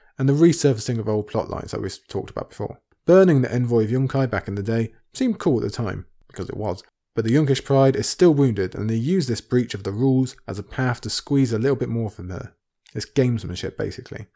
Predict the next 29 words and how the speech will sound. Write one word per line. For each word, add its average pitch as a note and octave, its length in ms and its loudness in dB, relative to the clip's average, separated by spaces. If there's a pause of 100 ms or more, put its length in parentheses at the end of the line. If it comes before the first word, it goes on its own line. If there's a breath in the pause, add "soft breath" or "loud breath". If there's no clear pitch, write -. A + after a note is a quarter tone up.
(140 soft breath)
It's - 100 -10
all A3+ 120 4
part E3+ 220 0
of C#3+ 40 -2
the B2+ 180 -2
political B2+ 420 -2
game, G#2 300 -4
and A#2+ 120 -6
don't F3+ 200 2
ever D#3 300 2
think A2+ 340 -4 (120)
that G#2 120 -4
sexism A#2 580 -4
isn't A2+ 220 -4
built A2 160 0
into A2 220 -4
it. - 140 -8 (240 soft breath)
It - 80 -6
still F#3+ 280 6
burns D3 400 6
these A2 200 -2
men G#2 180 -2
that G2 120 -6
they G#2 100 -2
were G2+ 100 -2
defeated A2+ 440 -2
by F#2+ 160 -2
a F#2+ 40 -2
woman, G#2+ 340 -4